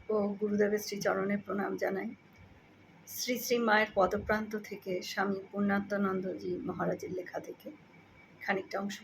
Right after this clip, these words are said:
পড়ে শোনাচ্ছি। হেঁটে বাঁকুড়া আশ্রমের ওখান থেকে ট্রেনে গড়বেতা।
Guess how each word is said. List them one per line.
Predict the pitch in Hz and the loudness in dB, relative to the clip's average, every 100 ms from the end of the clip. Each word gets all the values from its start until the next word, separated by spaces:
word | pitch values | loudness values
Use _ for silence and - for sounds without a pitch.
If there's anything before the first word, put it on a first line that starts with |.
| - | -12
পড়ে | - | -10
শোনাচ্ছি। | - - - - - - - - - - - - - - - - - - - - - - - | -10 -12 -16 -12 -12 -12 -18 -20 -20 -18 -20 -20 -20 -20 -20 -20 -20 -20 -20 -20 -20 -20 0
হেঁটে | 247 240 262 226 233 302 - - - - - - - | 2 4 6 6 6 0 -10 -20 -20 -20 -20 -20 -8
বাঁকুড়া | 214 233 226 220 233 226 | 6 6 6 6 8 8
আশ্রমের | 226 - 220 214 214 208 - - - | 6 2 4 2 -2 -4 -10 -16 -6
ওখান | 208 - 277 269 | -4 2 2 4
থেকে | 247 220 208 185 - - - - | 2 2 2 -2 -4 -12 -20 0
ট্রেনে | 214 202 202 | 2 4 4
গড়বেতা। | 190 - - 165 165 170 196 | 4 2 2 -2 -4 -4 -6